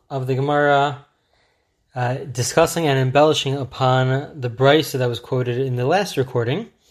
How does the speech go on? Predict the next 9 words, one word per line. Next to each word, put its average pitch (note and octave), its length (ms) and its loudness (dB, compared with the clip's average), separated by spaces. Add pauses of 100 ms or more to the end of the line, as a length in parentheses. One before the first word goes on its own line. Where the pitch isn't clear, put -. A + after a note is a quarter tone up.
(760)
In B2+ 100 -6
essence, D3+ 360 0
we C#3 140 4
are C3 400 2 (760)
discussing F#3+ 560 0
the D#3 60 2
different F3+ 320 -4
positions C#3 640 0
about C3+ 580 0